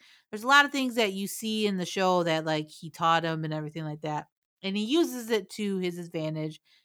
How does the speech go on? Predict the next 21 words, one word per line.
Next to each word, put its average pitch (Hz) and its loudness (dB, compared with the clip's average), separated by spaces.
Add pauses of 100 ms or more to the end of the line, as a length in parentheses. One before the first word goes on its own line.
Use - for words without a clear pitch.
(120)
as 156 -8
being 156 -4
a 160 -10
psychic - -4 (400)
for 175 2
the 156 -4
Santa 156 -2
Barbara 147 -4
police. - -14 (460)
And 175 0 (100)
it's 185 -2
just, 262 -2 (220)
it's 214 -2
one 285 2
of 285 2
those, 262 6
like, 208 4
very 214 4
funny 220 2
cop 202 2
shows. 196 -2